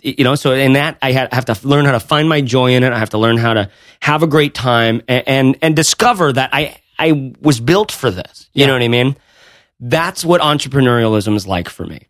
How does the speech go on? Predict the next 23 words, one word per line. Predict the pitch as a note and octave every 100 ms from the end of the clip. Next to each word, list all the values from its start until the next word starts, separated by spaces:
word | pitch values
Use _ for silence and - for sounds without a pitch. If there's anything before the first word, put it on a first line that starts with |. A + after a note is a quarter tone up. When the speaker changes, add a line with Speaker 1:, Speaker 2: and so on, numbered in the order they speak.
| _
Speaker 2:
Mm-hmm. | D3+ A#2+ B2
Speaker 1:
I-, | B2+ C3 -
if | B2
I | C3
can, | B2+ B2
ch-, | - - -
if | C3+
I | C#3+
get, | - C#3 -
if | C3+
I | B2+
get | C3+ F3
myself | F3+ - D#3+ -
in | C3
a |
binary | G2+ B2 C#3 D3 C#3 C3+ B2+
success | - C3 - C#3 -
or | B2+
not | A#2 A#2+ -
success | A2+ - G#2+ F#2+ - -
sort | - A#2+
of | G#2
mode, | A2 A#2 C#3 E3